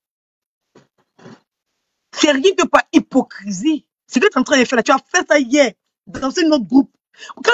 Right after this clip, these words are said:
les gens font comme s'ils ne te connaissent pas là. Ici, en fait, des fois, je me demande pourquoi. Il y a des gens qui font comme s'ils ne te connaissent pas.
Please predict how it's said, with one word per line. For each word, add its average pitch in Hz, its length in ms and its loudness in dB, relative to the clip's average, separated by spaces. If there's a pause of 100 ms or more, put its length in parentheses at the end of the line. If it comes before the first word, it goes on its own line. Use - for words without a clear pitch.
les 311 80 0
gens 330 140 -4
font 320 180 -6
comme 294 120 -4
s'ils 285 220 -4
ne 262 60 -2
te - 40 -10
connaissent 214 300 -4
pas 226 160 -2
là. 170 80 -12 (840)
Ici, - 180 2
en 233 140 -2
fait, 349 200 -2
des 226 80 2
fois, 262 300 0 (320)
je 254 80 2
me 240 100 4
demande 247 220 2
pourquoi. 208 380 -6
Il - 40 0
y - 20 4
a 320 40 6
des 330 60 6
gens 349 160 2
qui 262 80 0
font 294 160 -2
comme 294 160 2
s'ils 277 140 0
ne - 40 0
te 247 80 -4
connaissent 214 300 -4
pas. - 220 -4